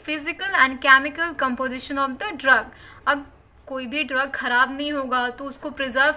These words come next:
कर रहे हैं हम लोग, तो हम लोग क्या कर रहे हैं? उसके क्या फिजिकल और chemical composition drugs को maintain करके रख रहे हैं।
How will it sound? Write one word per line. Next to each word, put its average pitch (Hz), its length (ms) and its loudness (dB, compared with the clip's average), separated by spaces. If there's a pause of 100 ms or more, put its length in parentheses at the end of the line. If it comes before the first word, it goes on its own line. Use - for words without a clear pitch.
कर 294 140 4
रहे 285 120 0
हैं 277 60 2
हम 247 140 -4
लोग, 240 340 -4
तो 294 80 -4
हम 285 180 -4
लोग 311 140 -4
क्या 330 180 4
कर 320 200 2
रहे 269 100 2
हैं? 233 140 -4
उसके 247 280 -8
क्या 254 260 0
फिजिकल 277 460 -4
और 302 120 6
chemical 277 560 2
composition 277 600 -8
drugs 262 320 -2
को - 260 -8 (340)
maintain 302 580 -4
करके 294 380 -4 (300)
रख 262 300 -6
रहे 240 100 -6
हैं। 254 220 -14